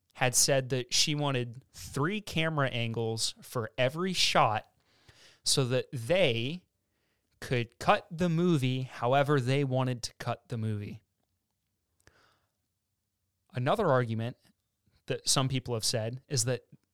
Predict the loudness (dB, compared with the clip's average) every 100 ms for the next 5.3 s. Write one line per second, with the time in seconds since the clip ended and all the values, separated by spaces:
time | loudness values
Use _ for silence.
0 | -6 -2 0 2 0 2 0 0 0 0
1 | -2 -2 -2 -2 -2 -2 0 0 0 -2
2 | -2 -4 -2 -4 -4 -4 -8 -12 _ _
3 | _ _ _ _ _ _ _ _ _ _
4 | _ _ -2 -2 0 -2 -2 0 0 0
5 | -2 -4 -8